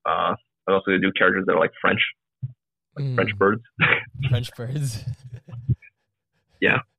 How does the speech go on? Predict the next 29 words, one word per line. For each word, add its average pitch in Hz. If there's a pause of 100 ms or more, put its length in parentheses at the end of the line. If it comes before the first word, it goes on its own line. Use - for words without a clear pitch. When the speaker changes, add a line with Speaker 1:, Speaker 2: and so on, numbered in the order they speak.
(1500)
Speaker 1:
So. 85 (520)
Speaker 2:
French 123
birds 123
Speaker 1:
I 156
don't 170
know, 120
Speaker 2:
eating 139
Speaker 1:
change 123
Speaker 2:
some 107
Speaker 1:
it -
up. 110
Speaker 2:
French -
Speaker 1:
I 113
Speaker 2:
bread. 127
Speaker 1:
might 143
have, 127
like, 123 (1400)
<laughs> -
yeah, 107
but, 107
like, 107
uh, 98 (1400)
I 117
might, 139 (200)
I 131
have, 151
like, 113 (140)
ideas 120
for 110